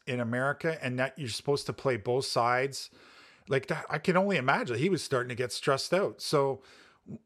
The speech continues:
the, the main warrant writer was like, you know, "One of your informants, Steve, might, might become the backup agent." So we did this bump to get another guy on board. So I go racing out there to the hotel room,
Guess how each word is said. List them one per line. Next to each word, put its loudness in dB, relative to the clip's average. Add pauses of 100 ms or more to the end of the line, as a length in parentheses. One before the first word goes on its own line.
the, 2 (160)
the 4
main 4
warrant 4
writer 4
was 0
like, 0
you -6
know, -2
"One 2
of 2
your 4
informants, 0 (300)
Steve, -4
might, 0 (300)
might 0
become 0
the 0
backup 0
agent." -2 (480)
So 0
we 0
did 0
this 2
bump 0
to 0 (140)
get 2
another 0
guy -2
on -4
board. -2 (800)
So 4
I 6
go 4
racing 0
out -2
there 2
to -6
the -2
hotel 2
room, -2